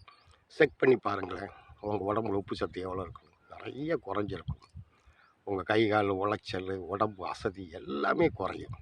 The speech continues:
அதனால சுரக்காயை அடிக்கடி பயன்படுத்திக்கோங்க. இப்போதைக்கு உப்பு சத்து வே-, உப்பு வேணும் அப்படின்னா, இந்த உப்பை பயன்படுத்திக்கோங்க.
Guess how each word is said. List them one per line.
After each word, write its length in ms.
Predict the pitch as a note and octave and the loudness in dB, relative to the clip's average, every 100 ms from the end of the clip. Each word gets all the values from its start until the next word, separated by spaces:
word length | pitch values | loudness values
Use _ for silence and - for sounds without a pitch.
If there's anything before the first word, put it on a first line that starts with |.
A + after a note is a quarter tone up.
| - - _ _ - - - E2+ - - | -20 -20 _ _ -12 -10 -8 -8 -8 -4
அதனால 520 | - E2+ F#2+ G2+ C3 - - C#3 - | -2 2 2 2 -2 -6 -12 -8 0
சுரக்காயை 580 | D3 D#3 - A2 G#2 A#2+ | 2 2 0 0 0 -4
அடிக்கடி 540 | - F2 G2 - F#2+ G#2+ | -4 -6 -4 -2 -2 -4
பயன்படுத்திக்கோங்க. 960 | - E2+ F2+ E2 D2+ - - - - - - _ _ _ _ _ _ | -6 -6 -8 -10 -12 -16 -18 -20 -20 -20 -20 _ _ _ _ _ _
இப்போதைக்கு 720 | G2+ F#2 G2 F#2 G2 F#2 C#3+ - - - _ - | -6 -2 0 0 0 0 -2 -2 -8 -20 _ -14
உப்பு 440 | G2 - - A#2+ | -14 -12 -2 -2
சத்து 400 | - G2 - F2+ | 0 -6 -4 -12
வே-, 200 | D#2 C#2 | -10 -10
உப்பு 400 | G#2 G#2 - A#2+ | -8 -8 0 0
வேணும் 420 | D2 F#2 A2 F#2 - | 0 0 0 0 -6
அப்படின்னா, 680 | - - - - - F#2+ F2 - - - - - - - - - - - - - - - | -8 -6 -10 -12 -6 -4 -4 -6 -6 -4 -6 -6 -6 -6 -8 -12 -14 -20 -18 -18 -10 2
இந்த 240 | D#3+ C#3 | 2 2
உப்பை 200 | G2 A2+ F#2+ | 0 0 2
பயன்படுத்திக்கோங்க. 760 | F#2 F2 E2 D2+ - D2+ F2+ | 0 0 -4 -10 -12 -10 -10